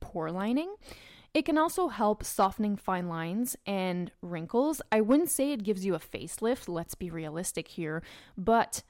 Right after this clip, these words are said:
because it produces such an enriched form of oxygen on the skin,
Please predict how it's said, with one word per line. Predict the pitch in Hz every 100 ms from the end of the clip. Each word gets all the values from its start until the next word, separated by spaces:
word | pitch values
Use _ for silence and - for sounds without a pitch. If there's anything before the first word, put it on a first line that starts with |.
| _ -
because | 185 220 - 277 320 311 196 -
it | 202
produces | - 208 208 - 180
such | - 226 -
an |
enriched | 190 180 175 175 -
form | - 190 185
of | 175 -
oxygen | 180 - 202 196 180
on | 170
the | 165
skin, | - 285 285 214 240